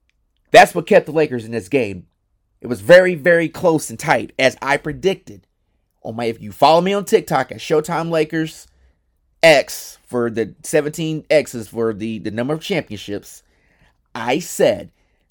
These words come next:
this game will not be a blowout. It's gonna be fairly close. Whoever can hang tough at the end was gonna win the game.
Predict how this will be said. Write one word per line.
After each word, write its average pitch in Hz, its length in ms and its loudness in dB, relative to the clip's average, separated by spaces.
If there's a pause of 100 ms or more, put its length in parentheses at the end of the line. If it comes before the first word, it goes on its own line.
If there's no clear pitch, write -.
(200)
this 101 220 -10
game 135 340 0
will 98 160 -10
not 101 500 -2
be 214 100 2
a 240 60 10
blowout. 160 640 4 (500)
It's 110 200 -2
gonna 117 120 -6
be 104 140 -8
fairly 180 960 2 (500)
close. - 680 -2 (1040)
Whoever 139 440 4
can 156 180 -10
hang 160 360 -4 (340)
tough 180 280 0
at 151 100 -4
the 147 220 -8
end 156 100 -6
was 117 100 -8
gonna 143 160 -8
win 143 280 -6
the 135 40 -16
game. 123 360 -8